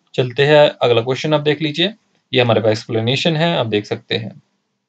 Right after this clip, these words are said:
Question हमारे पास है, "Which of the following elements occur most abundantly in our universe?" तो वो कौन सा हमारे पास जो है वो element है जो हमारे universe में बहुत ज्यादा मिलता है?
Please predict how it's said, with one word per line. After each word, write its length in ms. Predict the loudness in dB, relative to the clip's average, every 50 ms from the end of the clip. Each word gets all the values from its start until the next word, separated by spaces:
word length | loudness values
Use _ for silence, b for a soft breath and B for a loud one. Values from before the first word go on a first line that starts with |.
| _ _ _ _ _ _ _ _ _ _ _ _ _ _ _ _ _ _ _ _ _ _ _ _ _ _ _ _ _ _ _ _ _ _ _ _ _ _ _ _ _ _ _ _ _ _ _ _ _ _ -20 -14 0
Question 240 | 2 2 4 4 4
हमारे 200 | 4 4 4 4
पास 240 | 4 2 2 2 -2
है, 140 | -4 -4 -6 _ b b b b b b _ -2
"Which 240 | 0 2 4 4 4
of 80 | 4
the 100 | 4 2
following 380 | 0 2 2 4 4 4 2 2 2
elements 560 | 2 2 2 2 0 0 -2 -2 -2 -2 -2
occur 260 | 2 4 4 4 4 2 0 2 2
most 180 | 2 2 0 -4 -6 _ 0
abundantly 720 | 2 2 2 2 4 4 2 2 0 -2 -4 -4 -4 -6 -8 -8 -4
in 60 | -2 -2
our 180 | -2 -2 -2 -4 -6 -6
universe?" 420 | -8 -8 -10 -10 -12 -14 -16 _ _
तो 80 | -6
वो 60 | -4 -4
कौन 300 | 0 2 2 2 2 2
सा 160 | 2 2 2
हमारे 200 | 2 2 0 0
पास 340 | 2 0 -2 -2 -4 -12 _ _ _ _ _ _ _ _ _ _ _ _ _ _ _ _ 0
जो 120 | 0 2
है 160 | 4 4 4
वो 160 | 4 4 2 2 2
element 420 | 2 2 2 0 0 -2 -2 -2 -4
है 200 | -4 -4 -4 -8 -12 -12
जो 300 | -10 -10 -10 -2 0 0
हमारे 340 | 0 2 4 4 4 4 2
universe 500 | 0 -2 -4 -4 0 0 -2 -2 -2 -4
में 200 | -4 -4 -4 -4
बहुत 320 | -6 -4 -4 -4 -4 0
ज्यादा 240 | 2 2 2 2 0
मिलता 360 | -2 -4 -8 -10 -12 -16 -16
है? 220 | -16 -18 -20 _